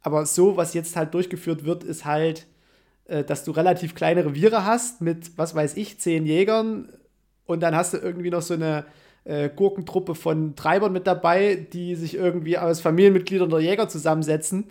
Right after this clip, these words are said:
und dann nochmal zwei Kollegen, die irgendwie aus dem Nachbarrevier gerade können und nochmal zwei, die eingeladen sind.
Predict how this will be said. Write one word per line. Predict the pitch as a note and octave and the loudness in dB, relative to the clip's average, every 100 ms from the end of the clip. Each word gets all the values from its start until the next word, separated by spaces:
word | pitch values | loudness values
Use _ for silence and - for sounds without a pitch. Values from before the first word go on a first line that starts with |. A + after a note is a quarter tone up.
| - _ _ _ _ _ | -12 _ _ _ _ _
und | - D#3+ E3 E3 | 0 2 2 2
dann | E3 | 2
nochmal | F#3 F3 E3+ | 2 2 0
zwei | E3 E3 E3+ | 0 2 2
Kollegen, | E3+ E3+ E3 G#3+ A3 | 2 2 4 4 2
die | F#3+ | 0
irgendwie | F3 F#3 F3 | 0 0 0
aus | F3 | 0
dem | E3 | 2
Nachbarrevier | G#3 B3 A3 A3 A3+ | 0 0 -2 0 -2
gerade | G#3+ G#3 | 0 0
können | G#3 G#3 A3+ | 2 2 2
und | F#3 | 0
nochmal | F3+ F3 E3 | -2 0 -2
zwei, | E3 F3+ F3 | 0 0 2
die | D#3+ | 0
eingeladen | F#3 G#3+ G3+ G#3 G#3 | -2 -2 2 2 2
sind. | G3 A#3 A#3+ | 0 0 -2